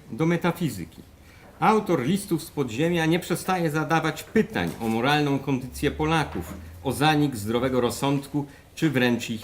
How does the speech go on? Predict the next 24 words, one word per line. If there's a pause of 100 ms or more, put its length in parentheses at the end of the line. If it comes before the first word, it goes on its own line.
(140)
instynktu
samozachowawczego. (560)
Najwyraźniej
polemizuje
z
tymi
wszystkimi, (320)
dla
których
szczytem
polskich
aspiracji (280)
jest
cywilizacja
błyskotek
i
pozorów (500)
oraz
przysłowiowej
już
ciepłej
wody
w
kranie.